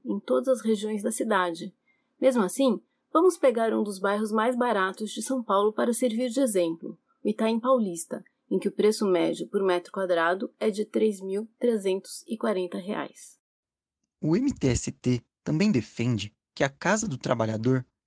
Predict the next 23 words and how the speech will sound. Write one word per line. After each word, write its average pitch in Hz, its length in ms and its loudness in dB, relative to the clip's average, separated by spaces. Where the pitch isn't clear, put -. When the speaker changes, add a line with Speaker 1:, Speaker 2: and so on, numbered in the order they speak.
Speaker 2:
deve 143 220 0
ter 165 180 0
espaço - 540 0
suficiente 175 840 -2
para 131 180 2
garantir 131 500 0
que - 80 -6
uma 151 100 0
família 160 380 0
inteira 170 480 2
consiga 208 420 0
morar 196 280 4
com 202 160 0
dignidade. 185 640 2
Ninguém 190 460 2
deve 208 200 0
ser - 200 -2
enfiado 156 640 2
em 214 80 -2
uma 196 140 2
caixa - 280 -2
de 196 140 0
fósforo 156 640 0